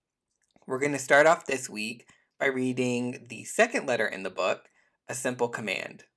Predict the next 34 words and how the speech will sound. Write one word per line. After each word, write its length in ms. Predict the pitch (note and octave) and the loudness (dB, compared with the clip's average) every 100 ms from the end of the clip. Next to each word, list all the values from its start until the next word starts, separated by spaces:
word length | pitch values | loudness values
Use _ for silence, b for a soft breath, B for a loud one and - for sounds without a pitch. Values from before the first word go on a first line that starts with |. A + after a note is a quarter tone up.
| _ | _
So 140 | - G#2+ | -6 -6
let's 140 | - | -4
get 160 | G#2+ - | -6 -6
started. 440 | - - - - _ _ _ _ - | -10 -12 -14 -18 _ _ _ _ -12
A 40 | B2+ | -8
Simple 380 | - C3 C3 B2+ | -4 -2 0 -2
Command. 520 | C3 G#2+ - - - _ _ _ _ _ _ _ _ _ _ | -2 -4 -6 -10 -16 _ _ _ _ _ _ _ _ _ _
God 180 | D#3+ F#3+ | 4 6
doesn't 320 | G3 D#3+ C#3+ | 4 4 2
make 220 | B2+ C3 | 0 2
us 220 | C3 B2+ B2+ | 0 0 -4
do 240 | A#2+ A2 | -6 -4
anything. 600 | G#2 G2+ - - D2+ D#2+ _ _ _ _ _ _ | -4 -6 -10 -14 -16 -20 _ _ _ _ _ _
He 200 | - F#3+ | -8 -2
loves 380 | F3+ D#3 D#3 C#3+ | 4 4 4 6
us 320 | C#3 C3+ - _ _ | 6 6 0 _ _
regardless 720 | - A2 - C3 C3+ C#3 C3+ | -6 -6 4 6 6 4 2
of 120 | A#2 A2 | 2 4
our 160 | G2 | 4
flaws 600 | - - A#2+ A#2 A#2 A#2+ | 2 2 8 10 8 6
and 100 | A2 | -2
mistakes, 800 | G2+ - - - - - - - _ _ _ _ _ _ | -8 -10 -8 -8 -10 -16 -16 -16 _ _ _ _ _ _
but 80 | C#3+ | -10
he 80 | D3+ | -2
doesn't 380 | D3 D3+ D#3 C#3+ | 4 6 4 0
want 140 | C3 | 0
us 180 | A#2+ A#2+ | 0 -2
to 100 | A#2+ | -6
wallow 420 | G#2 G2+ F#2+ F#2 | 2 4 4 -2
in 140 | - - | -8 -14
them. 260 | - - _ _ _ _ _ _ _ | -14 -16 _ _ _ _ _ _ _
He 180 | D#3+ | -12
sets 380 | E3 D#3 C#3+ - | -2 2 2 0
standards. 800 | - G#2+ G2+ F#2+ F2+ - - - | -4 -4 -4 -6 -10 -10 -16 -20